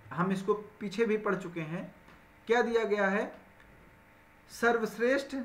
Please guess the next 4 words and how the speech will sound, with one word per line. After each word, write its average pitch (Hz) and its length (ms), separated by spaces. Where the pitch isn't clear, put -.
नवाचार 190 680
पुरस्कार 147 800
दिया 120 260
गया। 90 220